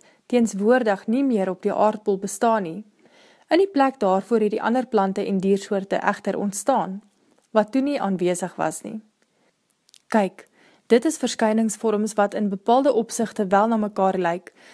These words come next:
maar in ander weer heel ongelyk is. Die mammoet lyk soos die teenswoordige olifant, die renoster na die kleiner soort van teenswoordig.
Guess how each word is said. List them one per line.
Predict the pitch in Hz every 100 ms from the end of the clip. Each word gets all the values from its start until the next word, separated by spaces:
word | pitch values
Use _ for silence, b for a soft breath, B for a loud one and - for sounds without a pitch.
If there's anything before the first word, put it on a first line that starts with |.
| B
maar | - 226
in | 226
ander | 226 285 311 208
weer | 208 190
heel | 202 214
ongelyk | 262 262 247 196 180 160
is. | 165 - - _ _ _ b b -
Die | 226
mammoet | 226 220 285 349 220
lyk | 208 220
soos | 247 233
die | 220
teenswoordige | 214 196 185 - 190 196 214 208
olifant, | 214 196 196 - 208 262 - B B B B
die | 269
renoster | 277 262 220 254 - 262 233
na | 214
die | 208
kleiner | 240 247 269
soort | 269 - 190 185
van | - 208 196 196
teenswoordig. | - 208 196 - 180 180 175 190 -